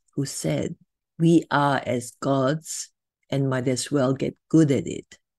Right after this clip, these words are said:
I think it's a marvelous quote. He was at the heart of the sixties counterculture,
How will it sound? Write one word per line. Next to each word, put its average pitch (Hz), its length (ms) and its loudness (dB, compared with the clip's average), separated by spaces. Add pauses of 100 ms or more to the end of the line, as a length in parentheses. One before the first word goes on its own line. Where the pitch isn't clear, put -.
(220)
I 123 120 -6
think 120 240 -6
it's - 160 -8
a 135 40 -2
marvelous 131 640 -4
quote. - 540 -8 (400)
He 165 260 4
was 151 540 4 (200)
at 131 200 -2
the 143 100 -4
heart 170 420 -2 (300)
of 143 260 0
the 185 100 0
sixties 143 640 0
counterculture, 135 1080 -6